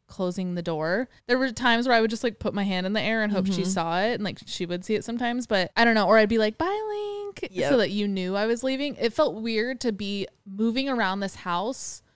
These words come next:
Speaker 1: silently and, like, not communicating with this other human that was in the house.
Speaker 2: Yeah. You know what I thought about a lot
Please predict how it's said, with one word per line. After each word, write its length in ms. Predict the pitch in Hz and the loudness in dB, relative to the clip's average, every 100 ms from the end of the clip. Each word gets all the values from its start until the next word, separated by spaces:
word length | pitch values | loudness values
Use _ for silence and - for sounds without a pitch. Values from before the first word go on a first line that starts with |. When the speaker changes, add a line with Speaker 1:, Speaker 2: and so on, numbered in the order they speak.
| _ _ | _ _
Speaker 1:
silently 1000 | - - 190 202 254 - 302 330 359 - _ _ _ _ - | -8 0 0 0 -4 -6 -8 -8 -12 -16 _ _ _ _ -6
and, 580 | 214 202 180 180 175 - _ _ _ | -2 0 -2 -4 -8 -12 _ _ _
like, 260 | 196 175 - | -4 -4 -2
not 380 | 196 196 185 - | -2 0 0 -2
communicating 560 | 214 202 180 - 185 175 | -4 -4 -4 -4 -6 -6
with 120 | 170 | -6
this 160 | 180 - | -8 -6
other 240 | 185 175 | -6 -6
human 400 | 180 - 175 165 | -8 -8 -8 -8
that 120 | 147 - | -10 -8
was 140 | 170 | -8
in 100 | 165 | -8
the 60 | 170 | -6
house. 200 | 170 202 240 | 0 2 4
Speaker 2:
Yeah. 340 | 208 156 135 156 _ | 4 2 -2 -8 _
You 120 | 185 | -2
know 120 | 180 175 | 2 2
what 100 | 254 | 0
I 120 | 359 | -2
thought 520 | - - 147 131 151 | -8 -6 0 2 2
about 340 | 180 190 214 - | 0 0 0 -2
a 60 | |
lot 540 | 160 139 135 135 170 | -4 -2 -4 -2 -2